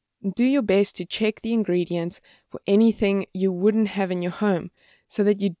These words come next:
don't undo all the hard work that you put in. You know, growing up, I drank a lot of soda, specifically Coke. And when I first, uh, tried to stop drinking it, it was so hard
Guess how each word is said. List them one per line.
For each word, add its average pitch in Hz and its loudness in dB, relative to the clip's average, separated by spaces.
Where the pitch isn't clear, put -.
don't 226 0
undo 208 2
all 196 -2
the 196 -2
hard 196 0
work 185 -2
that 185 -8
you 190 -12
put 190 -8
in. 180 -10
You 190 -2
know, 208 4
growing 214 4
up, 190 0
I 190 4
drank 208 -2
a - -6
lot 180 -4
of 180 -4
soda, 185 -2
specifically 190 -6
Coke. - -8
And 196 0
when 220 2
I 233 2
first, - -2
uh, 190 2
tried 196 -2
to 202 -6
stop - -2
drinking 226 -2
it, 170 -4
it 190 -2
was 202 2
so 208 4
hard 185 -2